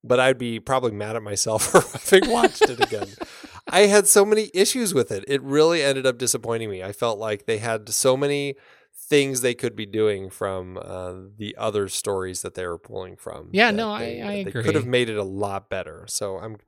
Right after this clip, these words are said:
Speaker 1: picking Little Foxes.
Speaker 2: Okay, you've swayed me, if only because of, of the, uh, the camera work in Little Foxes. It was really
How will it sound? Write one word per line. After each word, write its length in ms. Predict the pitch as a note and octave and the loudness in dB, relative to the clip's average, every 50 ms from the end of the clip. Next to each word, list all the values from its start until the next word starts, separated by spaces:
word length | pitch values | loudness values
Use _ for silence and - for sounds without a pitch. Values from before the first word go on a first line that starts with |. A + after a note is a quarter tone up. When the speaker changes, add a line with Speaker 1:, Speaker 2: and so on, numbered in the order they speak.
| _ _ - | _ _ -14
Speaker 1:
picking 280 | A#2 G#2 F#2 F2 F2+ | -12 -12 -12 -14 -14
Little 160 | F#2 F2+ F2+ - | -16 -16 -16 -4
Foxes. 140 | - G#3 G#3+ | 0 2 2
Speaker 2:
Okay, 300 | G3+ - - C3+ A2 G2+ - | 2 4 2 2 2 0 -2
you've 280 | - F3+ F3 G3 F#3 E3+ | -4 -2 -2 -2 0 -2
swayed 320 | - - D#3+ C#3+ C#3 C#3 C#3+ | -2 2 2 2 2 2 2
me, 200 | B2 B2 C3+ D3 | 0 2 2 2
if 100 | D3+ F#3 | 4 4
only 220 | F#3+ F#3+ F#3 F3+ F3 | 4 6 6 6 4
because 400 | D#3+ D#3 D3 - C#3+ B2 A2+ B2+ | 4 2 2 2 0 2 2 2
of, 260 | A#2+ A2+ - - - | 0 0 0 -6 -8
of 380 | - C3 B2 B2 A2 A2 A#2 A2 | -4 -2 0 0 -2 -4 -6 -4
the, 280 | B2 A2+ G#2+ G#2 F#2+ F#2+ | -2 -2 -2 0 -2 -2
uh, 160 | G2 G#2 - | -4 -4 -6
the 160 | - A#2+ B2+ A#2 | -6 -6 -6 -6
camera 380 | - - B2 A2 G2+ F#2 G2 | -4 -4 -4 -4 -4 -4 -6
work 260 | G2 G#2+ - - - | -6 -8 -8 -10 -10
in 140 | - A2 A2+ | -12 -12 -12
Little 200 | A2+ - - - | -12 -14 -14 -16
Foxes. 480 | - - - - - - - - - - | -18 -18 -18 -18 -18 -18 -18 -16 -12 -10
It 20 | C#3+ | -10
was 160 | C3+ A#2+ C3 | -8 -4 -2
really 320 | C3+ A#2+ G#2 G#2 G#2+ - | 0 0 0 -2 -6 -10